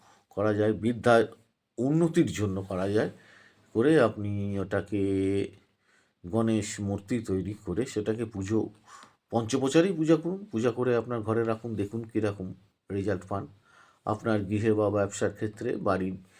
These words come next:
দরজার বাইরে দুই দেয়ালে লাল, হলুদ কিংবা সবুজ রঙের স্বস্তিক চিহ্ন আঁকবেন। কী কালার বলে দিলাম, লাল, হলুদ কিংবা স-, সবুজ কালারের স্বস্তিক চিহ্ন আঁকবেন। সেটা কোনো শুভ দিন বা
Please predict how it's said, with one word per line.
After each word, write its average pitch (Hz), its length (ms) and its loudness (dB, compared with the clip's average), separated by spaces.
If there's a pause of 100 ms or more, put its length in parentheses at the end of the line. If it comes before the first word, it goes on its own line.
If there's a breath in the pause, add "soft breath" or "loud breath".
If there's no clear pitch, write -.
(340 soft breath)
দরজার 107 440 4
বাইরে 95 340 0
দুই 151 240 2
দেয়ালে 85 400 -4
লাল, 95 400 2 (460 loud breath)
হলুদ 123 300 -2
কিংবা 101 340 -2
সবুজ 120 480 -4
রঙের 98 240 -2
স্বস্তিক - 500 -10
চিহ্ন 90 320 -10
আঁকবেন। 78 440 -12 (120)
কী 117 100 -8
কালার 117 280 2
বলে 113 160 2
দিলাম, 117 300 -2
লাল, 98 260 2
হলুদ 104 380 -8
কিংবা 82 340 -8 (760 loud breath)
স-, 107 280 0 (200)
সবুজ 127 360 0
কালারের 95 360 -2
স্বস্তিক 95 540 -10 (260)
চিহ্ন 107 340 -2
আঁকবেন। 101 360 -2
সেটা 113 380 -4 (800 loud breath)
কোনো 127 160 -2
শুভ 110 400 0
দিন 123 420 -2
বা 113 200 2